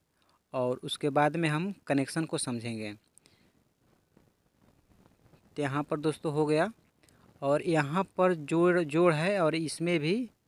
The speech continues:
स्टार्टिंग में भी जोड़ है। तो दोनों जोड़ को पहले हम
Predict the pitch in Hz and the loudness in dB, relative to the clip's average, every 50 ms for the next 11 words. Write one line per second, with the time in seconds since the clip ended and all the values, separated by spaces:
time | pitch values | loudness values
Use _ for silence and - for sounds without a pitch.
0 | _ - 151 143 - - 160 151 147 - 180 175 175 160 147 123 131 123 110 123 | _ -6 -4 -4 -2 2 2 2 2 2 0 -2 0 0 0 2 0 -2 -2 -2
1 | 117 113 107 104 107 - - _ _ _ - - - _ _ - 147 135 131 127 | -2 -2 -2 -4 -6 -10 -12 _ _ _ -20 -20 -20 _ _ -10 -10 -10 -10 -12
2 | - _ - 147 160 175 185 196 190 156 143 160 180 185 185 - 190 175 - 175 | -12 _ -2 0 2 2 2 2 0 2 2 4 4 4 4 2 0 0 2 2
3 | 165 165 175 175 156 151 160 170 175 170 | 2 4 4 2 2 0 0 -2 -2 -4